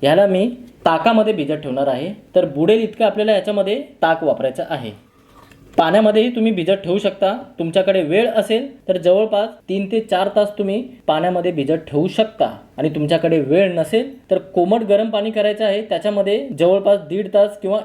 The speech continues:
एक तासापर्यंत तुम्ही भिजत ठेवलं तरी सर्व जिन्नस चांगल्या प्रकारे नरमसुद्धा पडतील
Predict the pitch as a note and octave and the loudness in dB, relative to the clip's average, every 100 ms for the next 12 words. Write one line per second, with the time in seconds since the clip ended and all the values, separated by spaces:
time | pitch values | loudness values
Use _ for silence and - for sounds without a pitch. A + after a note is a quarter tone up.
0 | - G3 G#3+ - G3+ G#3+ G#3 G#3 G#3+ G#3 | -2 0 0 0 0 0 0 0 0 -4
1 | G#3 F3 F#3+ G3+ G3 G3+ A#3 - - _ | -4 0 0 0 0 2 0 -4 -20 _
2 | F3 G#3+ G#3+ F#3+ G#3+ F#3+ F#3+ G#3+ F#3+ E3+ | -4 0 2 2 0 -2 -4 -4 -4 -2
3 | F#3+ G3 F3+ F#3+ G3 D#3+ E3+ G#3 G3+ F#3+ | 0 0 -2 -2 -2 2 0 0 -2 0
4 | G#3 G3+ F#3 A#3 | 0 -2 -4 -8